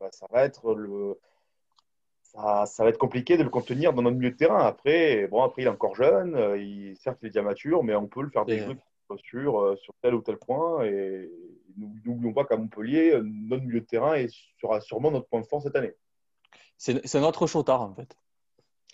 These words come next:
Speaker 1: Ah, mais Chotard, quand même, il est plus petit et il,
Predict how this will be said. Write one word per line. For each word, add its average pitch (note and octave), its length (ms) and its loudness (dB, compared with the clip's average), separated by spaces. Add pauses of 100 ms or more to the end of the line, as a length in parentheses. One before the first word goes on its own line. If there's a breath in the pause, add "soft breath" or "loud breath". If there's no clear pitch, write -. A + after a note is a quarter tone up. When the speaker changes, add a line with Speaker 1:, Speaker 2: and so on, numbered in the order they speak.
(340 soft breath)
Speaker 1:
Ah, B2 140 4
mais A#2+ 40 -2
Chotard, C3 300 -2
quand - 80 4
même, D3 120 4
il C3 80 -6
est - 20 -10
plus - 140 -12
petit D#3 260 -12
et B2+ 440 0
il, A2 680 -6